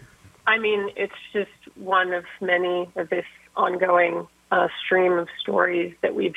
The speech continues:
seen from di-, various news outlets about Herschel Walker. And, you know, the Walker campaign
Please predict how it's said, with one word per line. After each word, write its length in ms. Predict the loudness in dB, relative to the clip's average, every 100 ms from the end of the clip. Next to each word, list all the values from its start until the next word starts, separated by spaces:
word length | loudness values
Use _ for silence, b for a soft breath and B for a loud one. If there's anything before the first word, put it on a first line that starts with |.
| -2
seen 240 | -2 -2 -2
from 300 | -4 -2 -4
di-, 220 | -2 -2 -2
various 480 | 0 2 2 0 -2 -4
news 200 | -4 -2
outlets 380 | 0 2 0 0
about 220 | 0 0
Herschel 340 | -4 -12 -4 0
Walker. 460 | 2 2 -2 -2 0
And, 220 | 0 -2 B B B -2
you 100 | 0
know, 140 | 2
the 120 | -2
Walker 400 | 2 2 2 -4
campaign 1000 | -8 -6 -6 -6 -4 0 2 0 -2 -4